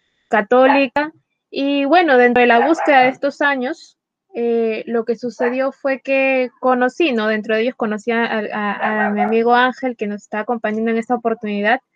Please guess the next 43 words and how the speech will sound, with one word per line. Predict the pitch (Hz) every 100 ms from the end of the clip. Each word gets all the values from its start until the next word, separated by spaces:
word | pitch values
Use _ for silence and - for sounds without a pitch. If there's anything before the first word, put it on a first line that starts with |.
| _
pero | 269 277
también | 269 294
conocí | 294 302 269
a | 285
otros | 269 262
chicos, | 320 302 233 226
y | 247
yo | 262
creo | 294 302
que | 285
ahí | 247 254 254
es | -
cuando | 285 247
Ángel | 233 240 277 254
menciona | 226 226 247 247
de | 240 226
que |
siempre | 226 262 269
estamos | - 269 285
en | 269
la | 214
búsqueda | 233 247 294 277 226
de | 208
algo. | 220 220 247 370 _
Sí, | _ 294 254 190 214 226
yo | 233
también | 269 262 262 262
estaba | 247 254 247
en | 247
esa | 254 247 233
búsqueda | 247 - 277 269
de | 254
poder | 240 214 214
compartir | - 262 233 208 208 - 247 277 -
ese | 247 247 269
amor | 247 247 240
que | 262
Cristo | 233 233 269
me | 247
había | 226 220
transmitido | 254 233 202 233 233
con | 214 202
otros, | 220 196 190 196